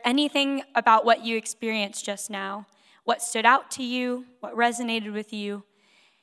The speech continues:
And if you're an internal processor, there's space for that too. You can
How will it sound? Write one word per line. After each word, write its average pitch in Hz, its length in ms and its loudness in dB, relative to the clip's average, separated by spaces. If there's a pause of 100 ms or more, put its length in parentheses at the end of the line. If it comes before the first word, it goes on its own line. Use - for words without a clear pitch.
(160)
And 247 100 4
if 254 140 0
you're 262 120 6
an 226 160 0
internal 262 480 2
processor, 233 920 -2
there's 247 220 2
space 247 280 -2
for 240 160 -2
that 208 300 0
too. - 320 -12 (380)
You 233 100 -8
can 226 140 -6